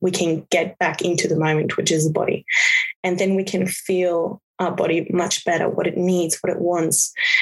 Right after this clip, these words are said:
And I, most people, when they are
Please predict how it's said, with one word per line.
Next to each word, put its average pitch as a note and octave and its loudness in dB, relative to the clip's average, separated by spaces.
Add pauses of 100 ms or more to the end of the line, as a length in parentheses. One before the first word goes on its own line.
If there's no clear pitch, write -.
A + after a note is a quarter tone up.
(420)
And F3 0 (520)
I, G2 -2 (200)
most G3 2
people, G3 -2
when F3 0
they E3+ 0
are F#3 0